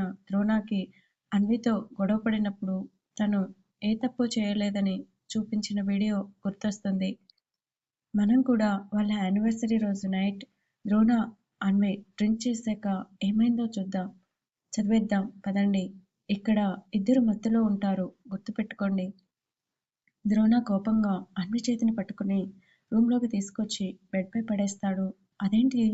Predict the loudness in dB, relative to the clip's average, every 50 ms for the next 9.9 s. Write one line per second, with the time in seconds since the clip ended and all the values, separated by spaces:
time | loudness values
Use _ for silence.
0 | 0 -4 -8 _ _ _ _ -4 -2 0 2 4 4 4 4 2 0 0 0 0
1 | -2 -4 -6 _ _ _ _ -8 -4 -2 0 0 2 2 0 0 2 2 0 0
2 | 0 -2 -2 -2 0 0 0 0 0 0 2 2 2 0 0 -2 -8 -18 _ _
3 | _ _ -2 0 2 4 4 2 0 -2 -6 -8 -4 0 2 2 4 4 4 4
4 | 4 4 4 4 2 2 -2 -2 -2 -2 -4 -4 -6 -6 -6 -4 -4 -4 -2 0
5 | 0 -2 -2 -2 -2 -4 -4 -4 -8 -14 _ _ _ _ _ -2 2 2 4 6
6 | 4 4 4 2 2 2 2 2 0 -2 -4 -8 _ -2 0 2 2 4 2 2
7 | 0 0 -2 0 0 0 0 0 -2 -2 -4 -4 -4 -2 -2 -4 -4 -6 _ _
8 | _ _ _ _ -2 2 2 2 2 2 -2 -2 0 2 0 0 0 -2 -4 -6
9 | -4 -4 -6 -6 -8 -12 _ _ _ _ _ -6 -6 -6 -4 -6 -10 -12